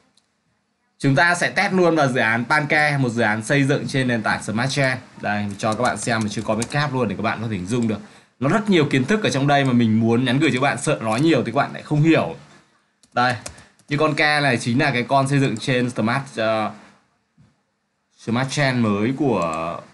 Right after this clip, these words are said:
Binance đây. Mở ra mà các bạn thấy trang B S C giống Etherscan thế này chính là, là, là xây dựng trên nền tảng của, ờ, Smart Chain này. Đấy. Thì ở đây thì mình sẽ đăng nhập thử cho các bạn xem nhá. Unlock ví đây.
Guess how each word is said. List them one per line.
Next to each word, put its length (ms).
Binance 560
đây. 100
Mở 220
ra 240
mà 80
các 80
bạn 200
thấy 420
trang 380
B 40
S 80
C 280
giống 200
Etherscan 640
thế 80
này 240
chính 220
là, 180
là, 120
là 160
xây 100
dựng 160
trên 140
nền 140
tảng 220
của, 240
ờ, 220
Smart 340
Chain 260
này. 100
Đấy. 260
Thì 60
ở 60
đây 160
thì 180
mình 160
sẽ 100
đăng 180
nhập 180
thử 180
cho 160
các 0
bạn 180
xem 300
nhá. 200
Unlock 340
ví 200
đây. 120